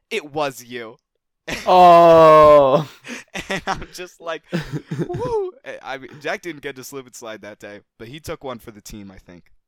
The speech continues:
Speaker 1: so that we could all
Speaker 2: Oh,
Speaker 1: slip and slide.
Speaker 2: poor guy. Oh my God.
Speaker 1: Bro, he shoulda, he shouldn't have splashed water all over the floor, man.
Speaker 2: Yep.
Speaker 1: I don't
Speaker 2: It was
Speaker 1: know.
Speaker 2: all, all him.
Speaker 1: Dude, I lied so much as a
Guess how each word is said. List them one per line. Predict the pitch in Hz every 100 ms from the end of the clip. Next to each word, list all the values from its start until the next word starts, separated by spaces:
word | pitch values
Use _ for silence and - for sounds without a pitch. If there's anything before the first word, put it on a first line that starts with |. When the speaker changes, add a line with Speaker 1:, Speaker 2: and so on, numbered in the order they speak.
| _
Speaker 1:
so | _ 117
that | 107
we | 117
could | 113 113
all | 113
Speaker 2:
Oh, |
Speaker 1:
slip | 107 107 95
and | 92
slide. | - 98
Speaker 2:
poor | 123 127 123 113
guy. | - 110 110 113 107 104 _ _ _ _ _
Oh | 117 113
my | 110 95
God. | 92 101 101 98 95 _ _ _ _ _ _ _ -
Speaker 1:
Bro, | 107 -
he | - 160
shoulda, | 170 139 117 - _ _ _ _ _
he | _ 107
shouldn't | 123 117
have | 95
splashed | 110 104 101
water | 104 107 95
all | 92
over | 92 92
the | 95
floor, | 98 90
man. | 90 87 87 _ _ _ _ _ _ -
Speaker 2:
Yep. | 110 120 _ _ _ _ _ _ _
Speaker 1:
I | 104
don't | 104 104
Speaker 2:
It |
was | 117
Speaker 1:
know. | 113
Speaker 2:
all, | 113 117 113 113 - 107
all | 117 117
him. | 110 104 _ _ _ _ _ _ _ _ _ _ _ _ _ _ _ _
Speaker 1:
Dude, | 87
I | _ 107
lied | 92 82 85 82
so | - - - 101
much | 92 87 _
as |
a | 90